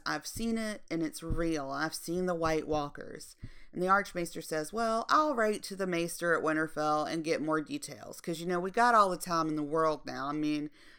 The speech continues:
it's not like the Night King is, like, five minutes away from freaking wreaking havoc on, um, Westeros." But, um, again, it's all about, no offense to the older people, but the older people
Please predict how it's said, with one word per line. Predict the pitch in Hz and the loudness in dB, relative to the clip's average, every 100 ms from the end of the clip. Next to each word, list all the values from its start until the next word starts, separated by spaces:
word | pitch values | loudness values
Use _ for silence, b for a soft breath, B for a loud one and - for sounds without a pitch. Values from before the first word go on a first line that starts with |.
| B | B
it's | 190 160 | 0 0
not | 202 196 175 | 2 2 4
like | 185 170 | 0 0
the | |
Night | 175 170 165 | 0 2 2
King | - 175 165 | 0 -2 0
is, | 151 | 2
like, | 156 147 | 0 0
five | - 170 165 160 | 4 10 10 8
minutes | 160 151 160 | 2 -2 -2
away | 160 156 160 | 0 2 0
from | - 151 147 | -4 -6 -6
freaking | - 170 165 156 147 156 - b b b | -4 -6 -4 -4 -4 -6 -10 b b b
wreaking | 170 190 180 165 | 0 0 0 -2
havoc | 170 180 170 156 143 - | 2 6 8 6 -2 -4
on, | - 156 156 151 151 151 - | -2 2 2 2 -2 -6 -2
um, | 151 147 143 - | -2 -2 -4 0
Westeros." | 165 156 - 147 131 - - - - - B B B B B B | 0 0 -4 -8 -8 -8 -12 -14 -16 -12 B B B B B B
But, | - 156 151 147 | -4 0 0 0
um, | 156 147 147 147 143 - - - - - | -2 -2 -2 -6 -10 -16 -20 -18 -16 -8
again, | 156 156 175 165 160 | -6 0 2 4 2
it's | 147 165 - | 0 -2 2
all | 156 175 175 | 2 4 2
about, | 170 170 160 160 156 - - - | 2 2 4 4 0 -6 -10 -2
no | 165 165 | 2 2
offense | - 170 151 - | 2 -4 -6 -6
to | 160 | 0
the | |
older | 143 165 165 | 2 2 0
people, | 165 156 156 | -2 -4 -4
but | 147 | -6
the | - | -4
older | 147 202 214 | 0 2 0
people | - 202 185 180 175 170 | -2 -4 0 2 2 0